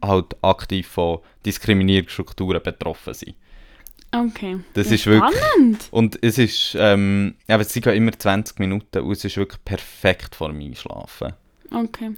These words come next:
Speaker 1: Es ist einfach nur lustig. Also,
Speaker 2: Nice.
Speaker 1: manchmal ist das so cringe, dass ich fast nicht mehr kann.
Speaker 2: Oh nein.
Speaker 1: Aber es ist so lustig.
Speaker 2: Wenn du jetzt so kannst beurteilen, was ist cringer? So Vorlesungen mit Leuten, die nichts <laughs> sagen? Oder falsche Sachen sagen?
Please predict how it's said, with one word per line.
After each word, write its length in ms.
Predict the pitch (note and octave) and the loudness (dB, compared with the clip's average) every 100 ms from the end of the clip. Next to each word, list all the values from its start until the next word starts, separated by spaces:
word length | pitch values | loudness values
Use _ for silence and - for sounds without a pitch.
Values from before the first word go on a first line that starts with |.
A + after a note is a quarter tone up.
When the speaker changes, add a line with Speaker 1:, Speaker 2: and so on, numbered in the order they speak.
| _ | _
Speaker 1:
Es 80 | - | 0
ist 80 | G#3+ | 0
einfach 180 | - | 2
nur 340 | F#2+ F#2 F2 D#2 | -2 -2 -2 -2
lustig. 460 | D2 - - - - | -4 -10 -16 -14 -6
Also, 200 | F#2+ G3 | -2 -2
Speaker 2:
Nice. 320 | - - - - | -4 -12 -10 0
Speaker 1:
manchmal 320 | G#3 D3+ F#2 | 0 0 -6
ist 140 | F2 | -6
das 220 | G2 - | -6 -6
so 120 | - G2 | -6 -6
cringe, 320 | - F2+ F2+ - | -4 -6 -6 -8
dass 100 | E2 | -10
ich 80 | F2 | -6
fast 200 | E2+ - | -8 -6
nicht 100 | F2 | -8
mehr 80 | F2 | -6
kann. 180 | - E2 - _ _ - | -6 -6 -8 _ _ 0
Speaker 2:
Oh 120 | D4 | 6
nein. 560 | C#4+ C#4 F4 E4+ A3 G#3+ | 8 8 6 4 4 4
Speaker 1:
Aber 260 | G2 - G2 | 4 6 2
es 120 | F#2 | 2
ist 260 | F#2 - - | -2 -4 2
so 180 | F#2+ F2 | 2 2
lustig. 640 | D#2+ F#2 - - G2 - - _ - _ - - | 0 -4 -8 -10 -10 -10 -20 _ -20 _ -20 -10
Speaker 2:
Wenn 120 | B3+ | -4
du 80 | B3+ | 0
jetzt 140 | C#4 - | 0 0
so 100 | D4+ | 0
kannst 300 | D4 C#4 - | 2 0 -2
beurteilen, 480 | B3 B3+ - A#3 | -6 -6 -4 -2
was 140 | A3+ A#3 | -2 -4
ist 220 | C#4 - | -8 -10
cringer? 500 | - A3+ A3 G#3+ A3 - | -6 -4 -4 -4 -6 -6
So 160 | - A#3+ | -10 -8
Vorlesungen 760 | - A#3+ C#4+ C#4+ C#4 D4 C#4 | 0 0 2 -2 -2 -4 0
mit 180 | C4 B3 | 0 0
Leuten, 240 | A#3 C4+ - C4 B3+ | -2 -4 4 6 10
die 60 | |
nichts 300 | C#4+ C#4 - | 8 6 0
<laughs> 20 | |
sagen? 380 | - C4+ - - F#4 G4+ G4 - C5 G4+ | 2 0 0 4 4 4 0 2 4 8
Oder 200 | D4+ D4 | 6 6
falsche 520 | C4+ C4+ A3+ F#4+ - A#4 | 4 8 10 10 4 4
Sachen 420 | F#4+ G4 - F#4+ | 6 6 2 0
sagen? 320 | F#4 F4+ F#4 | 2 2 2